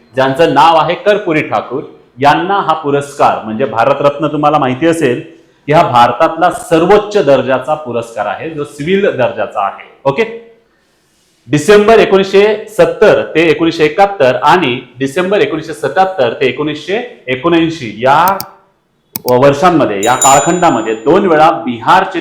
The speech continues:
ते मुख्यमंत्री राहिलेले आहेत. त्याचबरोबर बिहारमधील जनतेनं त्यांना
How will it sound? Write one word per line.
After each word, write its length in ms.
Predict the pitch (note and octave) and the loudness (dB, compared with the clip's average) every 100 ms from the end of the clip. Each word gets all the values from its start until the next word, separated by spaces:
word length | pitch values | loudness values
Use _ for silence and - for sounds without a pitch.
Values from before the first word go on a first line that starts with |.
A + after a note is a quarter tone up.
| D#3+ | -8
ते 60 | |
मुख्यमंत्री 720 | D#3+ C#3+ - C3+ B2+ D3+ F3+ B2 | -6 -8 -6 -6 -4 0 0 2
राहिलेले 380 | A#2 A2 G#2 | 0 0 -4
आहेत. 280 | G2+ F2+ E2+ - _ _ _ _ _ - | -4 -6 -10 -20 _ _ _ _ _ 2
त्याचबरोबर 720 | E3+ F3+ G3 F#3+ C#3+ A#2+ C3+ | 4 4 4 4 4 2 0
बिहारमधील 720 | A#2+ C#3 D3+ E3+ E3+ F#3 D#3+ | 0 2 2 2 2 2 0
जनतेनं 480 | C#3 C#3+ C#3 E3+ F3 | 0 0 0 0 0
त्यांना 480 | F3 C#3+ D#3+ B2 | 0 0 0 0